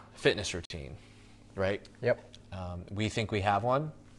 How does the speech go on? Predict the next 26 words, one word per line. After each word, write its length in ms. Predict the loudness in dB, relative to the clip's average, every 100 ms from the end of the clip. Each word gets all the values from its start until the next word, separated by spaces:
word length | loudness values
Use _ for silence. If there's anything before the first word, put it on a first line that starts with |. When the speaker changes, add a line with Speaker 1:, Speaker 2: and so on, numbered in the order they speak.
| -16
Speaker 1:
because 200 | -8 -4
we 80 | -2
can 120 | -2
scale 360 | -4 0 2 2
and 80 | 2
modify 440 | 0 0 0 -2
to 120 | -4
anyone 380 | -6 -4 -2 -2
of 140 | -2 -4
any 200 | -4 -6
ability 520 | -4 0 0 0 -2 -12 -20 -14
and 120 | -10 -6
any 240 | -4 -2
age. 420 | 0 -2 -2 -10 -14 -20 -20 -20 -20 -20 -12
Um, 320 | -10 -8 -10 -2
but 260 | 0 0 2
that's 200 | 2 2
what 100 | -2
people 240 | -2 -4
need 140 | -4 -6
to 100 | 0
realize, 400 | 2 2 -2 -8
that 300 | -6 -6 -10 -16 -20 -20 -20 -20 -20 -20 -8
what 240 | -6 -6
you're 160 | -4 0
doing, 500 | 0 0 0 -2